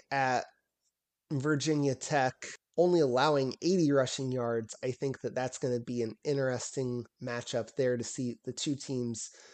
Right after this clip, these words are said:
battling each other. And I actually, I'm on the other side. I think Wells has a little bit of a bounce back here. This game being in Lane Stadium can be such a difficult place to play.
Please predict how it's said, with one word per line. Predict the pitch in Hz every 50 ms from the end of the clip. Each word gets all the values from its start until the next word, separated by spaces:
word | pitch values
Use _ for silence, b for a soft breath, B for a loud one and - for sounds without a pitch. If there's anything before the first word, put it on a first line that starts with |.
| B B B B B
battling | - 139 135 139 135 135 135 135 131
each | 131 - -
other. | 135 127 135 135 135 131 123 b b b b b b b b -
And | 139 147 147 - -
I | - 214 247 233
actually, | 190 180 - - - 156 151 156
I'm | - 160 165 160
on | 151 147
the | 139 127
other | 120 123 -
side. | - - - 110 98 - - -
I | 131 143
think | 139 - 156 143 143 - -
Wells | 135 135 135 135 135 123 -
has | 135 131 120
a | 123
little | 127 135 135
bit | 127 131 120
of | 120
a | 120 -
bounce | 170 170 170 165 -
back | - 156 147 139 - -
here. | 160 156 151 147 147 B B B B _ -
This | 160 160 160 -
game | - 151 147 139 139
being | 131 139 135 135 135 131 131 - - -
in | 165 165 165 156
Lane | 147 147 147 151 151 147 139
Stadium | - - - 147 139 139 139 143 139 135 135 135 135 127 b b b b b b b b b b _ -
can | - 151 139
be | 131 135 123 110 - _ _ -
such | - - - - - - 185 180 180 - - - 160
a | 147 139
difficult | 123 110 - 151 143 143 - 151 - - 147 135 127 127 - _ _ _ _ _ _ _ _
place | - 135 123 120 - -
to | - 120
play. | - - 135 127 123 120 120 120 120 117